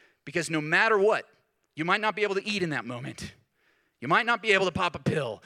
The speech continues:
but you can pray. You can pray, and you can cast and throw your anxiety on him, and then your brain will begin to be healed and restored and renewed. You can be brain washed.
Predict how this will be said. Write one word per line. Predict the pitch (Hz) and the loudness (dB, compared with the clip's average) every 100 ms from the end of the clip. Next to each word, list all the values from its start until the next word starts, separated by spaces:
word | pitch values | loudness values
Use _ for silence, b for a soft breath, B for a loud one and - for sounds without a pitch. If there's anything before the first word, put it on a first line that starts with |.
| B | B
but | 160 - | -6 -4
you | 170 | -2
can | - 277 214 135 143 - | 0 2 0 -2 -8 -6
pray. | - 170 139 98 - _ _ _ _ _ _ _ _ _ _ _ _ _ _ _ _ _ _ _ - | -2 0 -2 -6 -18 _ _ _ _ _ _ _ _ _ _ _ _ _ _ _ _ _ _ _ -20
You | |
can | - 185 196 | -12 -8 -8
pray, | - 156 110 | -6 -6 -6
and | 120 | -10
you | |
can | 123 113 | -14 -14
cast | - - 180 - - B | -8 -2 -2 -2 -12 B
and | 117 | -14
throw | - 165 175 | -4 -2 0
your | 165 | -2
anxiety | 151 143 131 131 | -4 -2 0 0
on | 127 | -4
him, | 131 127 | -10 -8
and | 139 | -6
then | 147 | -4
your | 151 | -6
brain | 143 135 139 131 | -8 -6 -8 -8
will | |
begin | 120 113 131 131 | -12 -10 -8 -8
to | 123 | -14
be | 117 | -18
healed | 110 - 160 117 98 B B | -18 -12 -10 -10 -12 B B
and | 113 | -12
restored | 117 - - 156 127 110 - B | -6 -4 -2 -2 -2 -4 -10 B
and | 117 117 | -10 -8
renewed. | 113 139 139 104 90 - b - | -6 -4 -4 -8 -16 -20 b -18
You | 123 | -16
can | 117 | -14
be | 113 | -14
brain | 120 127 127 117 110 - _ _ | -8 -6 -6 -8 -12 -16 _ _
washed. | 90 82 - - - | -12 -12 -10 -12 -12